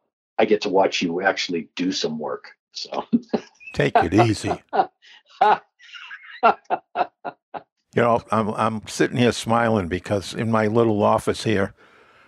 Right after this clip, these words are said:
Speaker 2: I have a wall full of pictures, and I have a great big picture of a strike commander, Bob Hoover,
Speaker 1: Yeah.
Speaker 2: I remember well the day you and I went flying with him.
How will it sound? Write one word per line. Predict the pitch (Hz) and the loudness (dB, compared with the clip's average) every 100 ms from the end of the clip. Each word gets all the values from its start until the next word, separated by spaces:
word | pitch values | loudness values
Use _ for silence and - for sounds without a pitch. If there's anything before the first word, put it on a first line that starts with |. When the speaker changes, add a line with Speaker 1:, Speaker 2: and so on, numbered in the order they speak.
| _ _ - | _ _ -6
Speaker 2:
I | 123 | -4
have | 107 98 | 0 0
a | |
wall | 101 107 104 | 2 4 2
full | - 95 | 0 -4
of | 90 | 0
pictures, | - 117 - 82 - | 0 -2 -6 -8 -6
and | 90 | -6
I | 95 | -4
have | 92 104 92 | -2 0 0
a | 98 | 0
great | 110 101 | 0 0
big | - 110 - | 0 0 2
picture | 123 - 113 98 | 0 2 0 0
of | 87 | 0
a | 90 - _ _ | -4 -6 _ _
strike | - - 120 117 | -10 -2 0 0
commander, | - 107 120 117 101 85 - _ _ _ _ _ _ _ _ - | -2 -2 0 0 0 -4 -6 _ _ _ _ _ _ _ _ 0
Bob | 123 123 | 2 2
Hoover, | 117 139 139 107 90 - _ _ - | 4 4 4 0 -2 -14 _ _ -8
Speaker 1:
Yeah. | 101 110 - - - | -2 2 2 0 -2
Speaker 2:
I | 104 | -6
remember | 104 113 113 131 127 | -4 -2 0 0 2
well | 123 135 143 127 | 2 4 4 4
the | 113 | 0
day | 95 113 | 0 0
you | 113 117 | 2 0
and | 113 | 2
I | 120 110 | 2 0
went | 113 101 | -2 -4
flying | 123 127 135 113 | 0 2 2 -2
with | 95 | -4
him. | 98 95 | -4 -6